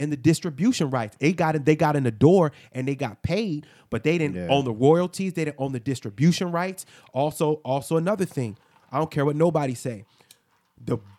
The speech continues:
Speaker 1: what they should have done was, and they, and I don't know if it's true or, or not, a long time ago, they said they had a meeting where in the nineties where it was, they wanted to basically control the distribution of it.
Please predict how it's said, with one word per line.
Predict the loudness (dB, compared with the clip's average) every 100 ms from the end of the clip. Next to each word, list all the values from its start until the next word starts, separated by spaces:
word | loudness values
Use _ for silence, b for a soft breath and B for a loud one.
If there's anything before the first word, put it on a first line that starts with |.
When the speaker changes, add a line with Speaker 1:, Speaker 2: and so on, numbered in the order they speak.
| -20
Speaker 1:
what | -6 0 0 0
they | -2
should | -2 0 0
have | 0 0
done | 0 0 -4 -10 b b b b -10
was, | -2 0 0 -4 -10 -6
and | -2
they, | -2
and | -2 -2 -4 -6
I | -4 0
don't | 4
know | 4
if | 4
it's | -4
true | -4 2 2
or, | 2 -2
or | -2
not, | -2 -4 -6
a | -8
long | -4 -4
time | -4 -6 -4
ago, | -4
they | -4 -6
said | -6 -6
they | -6
had | -8 -8
a | -6
meeting | -2 0 -2 -4 -12 b b
where | -6 -6 -6 _
in | -2
the | 0 -2
nineties | 0 2 2 0 -8 -14 b
where | -4 0 0 -2 -2
it | -4 -2
was, | -6 -6
they | -2 0
wanted | 2 0 0
to | -4
basically | 0 2 2 0 -4 -4 -4 -6 _ -4
control | 0 4 4
the | 4
distribution | 4 4 2 2 6 6 4 -4
of | -6
it. | -10